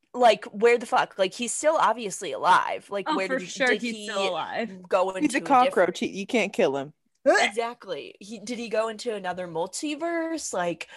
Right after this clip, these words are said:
Speaker 1: what's going on? Like, what the fuck? Because that's obviously not what happened. And I'm like, "How did he get that video like that?"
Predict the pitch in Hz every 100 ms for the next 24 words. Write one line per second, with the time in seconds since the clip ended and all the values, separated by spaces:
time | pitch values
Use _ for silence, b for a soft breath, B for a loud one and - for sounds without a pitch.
0 | B B B B _ _ 214 202 208 185
1 | - - 175 156 165 190 123 131 170 180
2 | 165 180 202 - - - 202 220 226 196
3 | 196 - 180 185 190 202 180 156 - 175
4 | 196 285 311 143 165 190 190 190 208 208
5 | 226 220 220 190 _ _ _ _ _ _
6 | _ 214 226 202 - 180 185 220 254 180
7 | 156 160 156 - 175 170 160 - 147 -